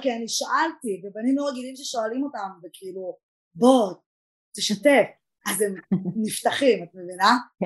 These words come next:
Speaker 1: ואני לא אומרת, "תסתגרו על עצמכם", כן? אבל זהו, מעבר לזה, היה מאוד חם, הוא הלך לבר שהוא רצה, ולא שאני רציתי, שתמיד אומרים כזה, יש בטיקטוק מלא סרטונים כזה, ש-, ומלא בנות אומרות, "אם אתה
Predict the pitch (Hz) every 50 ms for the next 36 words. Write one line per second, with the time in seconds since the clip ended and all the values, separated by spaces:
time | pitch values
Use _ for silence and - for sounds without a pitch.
0 | 196 190 226 220 214 214 226 277 359 427 403 349 302 - 285 226 196 277 262 233
1 | - 226 226 233 226 214 208 202 208 - 202 196 - - 185 175 170 165 196 208
2 | 220 220 214 - _ _ _ _ _ _ _ - 226 269 277 349 415 392 269 247
3 | 240 240 269 294 302 330 302 285 254 226 180 - 208 196 185 175 170 175 _ _
4 | _ _ _ _ - - 202 208 233 240 247 240 220 208 214 233 233 - 156 -
5 | - 208 190 185 180 180 175 - 196 202 202 208 226 240 240 233 202 214 208 -
6 | - 226 208 220 208 214 208 - - 196 185 170 185 185 202 202 - 240 226 202
7 | 202 196 190 180 190 - - - 175 - - - - _ _ _ _ _ - -
8 | 202 208 208 208 220 226 220 214 214 208 208 220 226 240 247 - 196 202 196 190
9 | 190 185 - - 165 - - - 214 - 196 196 202 202 - 220 - 208 202 208
10 | 226 202 202 185 - 190 180 - _ _ _ _ _ _ _ _ - 175 180 202
11 | 214 220 262 302 349 339 294 247 233 208 202 190 185 185 185 - - _ - 294
12 | 349 349 359 - 330 302